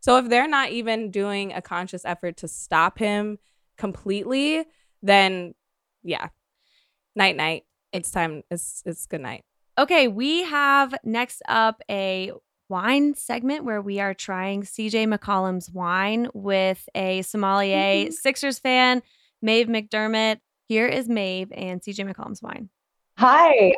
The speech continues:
Speaker 3: I'm Maeve. I live in Brooklyn. I have been doing restaurant stuff, I guess, in totality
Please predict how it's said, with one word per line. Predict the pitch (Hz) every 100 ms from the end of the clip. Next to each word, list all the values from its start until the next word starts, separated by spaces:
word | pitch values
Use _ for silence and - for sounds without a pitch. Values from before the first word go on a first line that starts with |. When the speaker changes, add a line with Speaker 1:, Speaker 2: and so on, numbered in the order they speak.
| - 240
Speaker 3:
I'm | 202 202 196 190
Maeve. | 175 170 156 185 254 269 -
I | 175 175 175 175
live | 175 175 185 180 -
in | 170 160
Brooklyn. | 196 226 285 294 320 370 - - _ _ _
I | 208 208
have | 220 214 202 190
been | 208 202 202 196 202 202 - -
doing | 214 220
restaurant | 254 269 - 262 254 254
stuff, | - - 226 226 226 - - -
I | 160
guess, | 170 196 196 - - _ _ _ _ _ -
in | 190 185
totality | 175 - 147 151 170 151 143